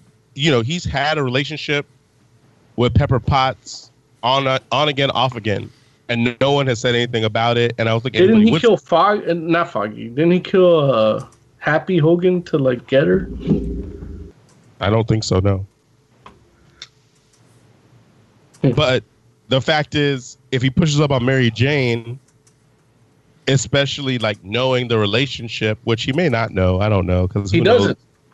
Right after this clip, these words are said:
Speaker 2: Uh,
Speaker 1: Oh.
Speaker 2: according to Amazing Spider-Man eight right now, he doesn't.
Speaker 1: Okay,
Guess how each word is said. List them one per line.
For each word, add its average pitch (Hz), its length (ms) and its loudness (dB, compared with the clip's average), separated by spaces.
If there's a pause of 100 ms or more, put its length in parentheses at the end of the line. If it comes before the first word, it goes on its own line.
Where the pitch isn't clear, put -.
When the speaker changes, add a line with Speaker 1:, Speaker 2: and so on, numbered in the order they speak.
(160)
Speaker 2:
Uh, 160 200 2
Speaker 1:
Oh. 135 140 2
Speaker 2:
according 196 460 0
to - 1040 2
Amazing 160 360 4
Spider-Man 180 520 2
eight 185 300 4
right 143 200 2
now, 160 400 0 (400)
he 143 100 2
doesn't. 139 360 2 (1400)
Speaker 1:
Okay, 262 340 0